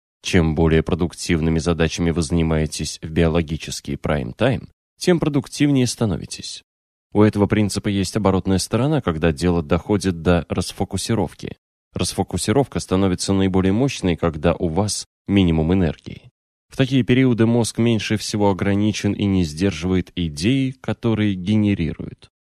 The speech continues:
Аналитические задачи требуют от нас сосредоточенного внимания, а решение творческих задач приходит, когда вы объединяете максимум идей. Согласно результатам исследования, мы решаем на двадцать семь процентов больше таких задач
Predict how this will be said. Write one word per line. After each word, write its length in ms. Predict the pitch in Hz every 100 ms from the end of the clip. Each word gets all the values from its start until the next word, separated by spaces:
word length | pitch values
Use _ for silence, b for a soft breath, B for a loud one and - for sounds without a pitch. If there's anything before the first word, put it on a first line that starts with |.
| _
Аналитические 800 | 87 90 85 - 92 80 - 90
задачи 460 | 76 85 90 - 85
требуют 400 | 90 80 - 82
от 160 | 80
нас 240 | 85 90 - _
сосредоточенного 1080 | - - 95 90 87 87 - 87 - 87 82
внимания, 560 | 80 82 90 131 78 - _ _ _
а 80 | 85
решение 420 | 92 - 180 151
творческих 640 | 131 135 - 117 - 117
задач 420 | 87 98 117 127 -
приходит, 600 | 95 - 143 127 117 -
когда 400 | 92 76 85 78
вы 180 | 95
объединяете 920 | 139 113 98 104 90 113 110 101 - 92 _ _
максимум 640 | 95 95 92 - 87 85 -
идей. 340 | 85 69 - - _ _ _ _ -
Согласно 500 | - 143 104 - 87
результатам 600 | 82 92 - 80 - 80
исследования, 720 | - 147 170 - 50 50 - -
мы 180 | 135 175
решаем 440 | 143 - 135 123
на 140 | 117
двадцать 460 | 107 110 107 - 95
семь 300 | - 95 73
процентов 460 | - 76 76 82 80
больше 320 | 98 - -
таких 280 | 80 82 73
задач 420 | 92 113 175